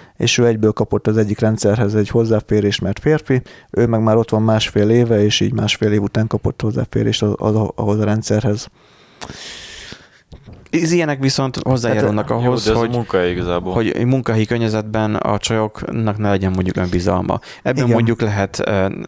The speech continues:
Speaker 2: ö, ö, fejleszteni, vagy növelni, ö, vagy javítani a helyzetet, hogy legyen
Speaker 3: De
Speaker 2: önbizalmuk.
Speaker 3: az új cég például leg-, legjobban néz a startupok többsége, ugye ott nem látszódik ez.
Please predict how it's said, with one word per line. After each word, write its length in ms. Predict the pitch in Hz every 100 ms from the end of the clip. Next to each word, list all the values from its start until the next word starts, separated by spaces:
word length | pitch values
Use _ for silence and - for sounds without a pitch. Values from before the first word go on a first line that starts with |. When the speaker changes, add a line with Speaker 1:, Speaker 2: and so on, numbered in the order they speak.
| -
Speaker 2:
ö, 260 | 110 101 92 98 _ _ _ _ _ -
ö, 180 | 104 95
fejleszteni, 640 | - 113 117 113 - 120
vagy 200 | 101 95
növelni, 600 | 95 107 117 117 120 120 - - - -
ö, 80 | 92 92 90
vagy 120 | 92 95
javítani 400 | 104 101 98 98
a 40 |
helyzetet, 640 | 101 107 113 113 127 - -
hogy 220 | - 104
legyen 380 | 101 98 92 92
Speaker 3:
De 60 | 80
Speaker 2:
önbizalmuk. 400 | 90 90 101 117
Speaker 3:
az 60 | 98
új 140 | 120
cég 360 | 113 - 113 107
például 300 | - 98 95
leg-, 260 | 92 98 90
legjobban 500 | - 92 98 98 95
néz 160 | 90 87
a 60 | 87
startupok 680 | - 92 - 92 - 92
többsége, 480 | - 95 - 92 87
ugye 300 | 87 87 87
ott 180 | 87 82
nem 140 | 85 82
látszódik 480 | 78 - 80 76
ez. 220 | 80 80